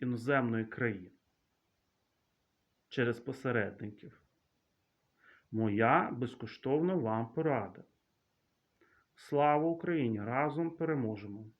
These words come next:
Але потрібно все одно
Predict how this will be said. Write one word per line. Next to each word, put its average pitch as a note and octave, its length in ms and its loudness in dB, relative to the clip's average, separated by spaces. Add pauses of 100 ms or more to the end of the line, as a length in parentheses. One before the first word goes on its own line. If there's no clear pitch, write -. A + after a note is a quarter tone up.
(1300)
Але E3+ 680 6 (540)
потрібно F3+ 420 2
все F3+ 200 0
одно E3+ 600 2